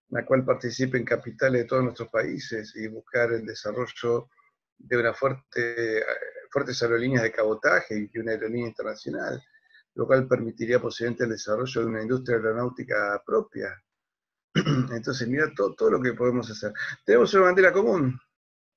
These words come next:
esta que tengo aquí, y señalemos la tuya, ¿no? Ahí tenemos una re-, bandera común entre los argentinos y el Reino de Vulconga, y todos los españoles, y los bolivianos, y los chilenos, que también tienen esta bandera como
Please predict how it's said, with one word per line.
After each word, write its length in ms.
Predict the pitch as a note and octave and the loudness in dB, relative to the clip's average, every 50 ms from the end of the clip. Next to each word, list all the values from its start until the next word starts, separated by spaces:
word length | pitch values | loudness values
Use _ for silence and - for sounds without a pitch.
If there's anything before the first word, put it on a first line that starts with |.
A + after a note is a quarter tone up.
| _ _ _ _ _ _ _ _ _ _ _ | _ _ _ _ _ _ _ _ _ _ _
esta 220 | - D#3 - D#3 C#3+ | -12 -4 -2 0 0
que 80 | C#3+ | 0
tengo 180 | C3 D3+ C#3 C#3+ | 0 0 0 2
aquí, 260 | C3+ C3 E3+ F#3 E3 - _ _ _ _ _ _ _ _ _ _ _ _ _ _ _ | 2 2 2 0 -2 -4 _ _ _ _ _ _ _ _ _ _ _ _ _ _ _
y 80 | C3 | -6
señalemos 460 | B2+ C3 B2 B2 C3 C3+ D3+ D#3 D3 C3+ | -2 0 2 2 2 2 2 2 2 2
la 120 | C#3+ D3 | 0 0
tuya, 480 | - A3+ F#3+ C3+ - A#2+ G2+ F2 - _ _ _ _ _ _ _ - | 2 0 0 0 -2 -4 -6 -6 -10 _ _ _ _ _ _ _ -4
¿no? 280 | D3+ F3+ G#3 G#3+ - - - - - - - - | -4 -4 -4 -4 -8 -12 -18 -18 -16 -16 -6 0
Ahí 120 | - C#3+ C#3 | 2 2 2
tenemos 380 | C#3+ D#3+ E3+ E3+ E3+ - - | 4 4 4 4 4 4 4
una 220 | D3 D3+ D3 D3 C#3 | 4 6 8 8 6
re-, 160 | C#3+ D3+ D3 D#3 | 6 2 0 6
bandera 420 | C#3 D3 D3 D3+ E3+ E3 E3+ C3 | 6 6 6 6 4 4 4 4
común 600 | D3 E3 E3+ F#3 F#3+ G#3+ A3+ A#3 - - - - - - - _ _ _ | 2 0 0 0 0 0 -2 -4 -6 -10 -14 -16 -18 -20 -20 _ _ _
entre 480 | C#3 C#3 C#3 C3 C3+ D3 C#3 C#3 C#3 C3 | 0 0 0 0 0 2 4 4 4 6
los 200 | C#3 D3 C3+ - | 4 2 4 2
argentinos 880 | C#3+ C3+ C3+ D3 C#3+ C3 C3 F#3 G3 G3+ G#3 G#3+ A3 G#3+ G#3+ - - | 0 4 4 4 2 4 2 0 0 2 2 2 2 2 0 0 2
y 60 | C#3 | 2
el 100 | C3+ C3 | 2 4
Reino 220 | D3 D#3 D3+ D3+ | 4 4 4 6
de 60 | C#3+ C#3 | 6 6
Vulconga, 640 | C3+ C3 B2+ C3 C#3+ B2 A#2 A2 G#2 G#2+ G#2 A2 - C3+ | 4 4 4 6 4 4 4 4 2 2 2 2 0 -2
y 80 | B2+ | -4
todos 160 | B2+ D#3 D#3+ | -2 0 0
los 140 | E3 D#3 C3 | 0 0 0
españoles, 720 | C#3 C3 C3+ B2+ C3 C3+ B2 A#2 A2 A2 A2+ A2 G#2+ - - | 0 2 4 2 4 4 2 0 0 -2 -4 -4 -6 -8 -4
y 120 | C3 B2 | -2 2
los 480 | A#2+ B2 B2+ B2 B2 A#2+ A#2+ A#2 A2+ - A#2+ A#2 | 4 6 6 6 4 4 0 -2 -4 -8 -10 -2
bolivianos, 680 | A#2 B2+ B2 B2 B2+ C#3+ D3 C3+ B2 B2 A#2+ - - | 0 2 4 4 6 6 6 6 4 2 -2 -4 -4
y 40 | A#2+ | -4
los 140 | A#2+ A#2+ - | -4 -4 -4
chilenos, 480 | - - B2 C3 C3+ B2+ A#2+ A#2 A2+ - | -4 -4 -2 0 0 0 0 -2 -4 -6
que 80 | A#2 | -8
también 320 | G#2 A#2 A2+ A#2+ B2 B2 A2 | -4 -4 -2 -2 -2 -4 -4
tienen 200 | - A#2+ A#2+ A#2+ | -4 -6 -6 -6
esta 160 | - - B2 | -4 -2 0
bandera 420 | A#2 A2+ A2+ A2+ A#2+ A#2+ A#2 A#2 | 0 0 0 0 -2 0 0 0
como 360 | A2+ - A2 G#2+ G#2+ G#2 G#2 | 0 -4 -12 -12 -12 -14 -16